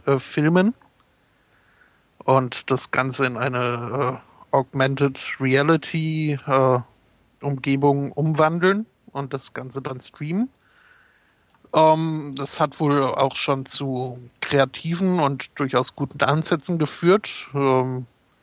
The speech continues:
wo dann irgendwie eine, eine Call-in-Show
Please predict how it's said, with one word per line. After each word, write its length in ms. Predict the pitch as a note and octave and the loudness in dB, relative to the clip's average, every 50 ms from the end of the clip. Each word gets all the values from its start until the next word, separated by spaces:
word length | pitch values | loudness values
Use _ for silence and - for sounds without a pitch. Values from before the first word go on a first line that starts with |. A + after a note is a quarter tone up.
| _ _ _ _ _ _ _ _ _ - | _ _ _ _ _ _ _ _ _ -10
wo 100 | - B2+ | -8 -4
dann 280 | B2 B2 A#2 A#2 G#2+ | -4 -4 -4 -6 -6
irgendwie 420 | - B2 C#3+ B2+ B2+ - - C3 A2+ | -6 -4 -4 -4 -6 -4 -4 -2 -2
eine, 280 | A#2+ C#3+ B2+ B2+ B2 | 0 0 0 -2 0
eine 380 | A#2+ B2+ B2 B2 B2 B2 B2 B2 _ _ _ _ _ _ _ - | 0 0 0 0 0 -2 -4 -6 _ _ _ _ _ _ _ -6
Call-in-Show 1300 | - - - - C#3 C#3 C#3 C#3 C#3 D#3 F3 F3 E3 D#3 - - - - D3+ D3 D3+ D#3 D#3 D#3 D3+ | -6 -2 2 4 4 4 4 2 2 0 0 0 -2 -2 -2 -4 0 2 4 4 4 4 4 2 0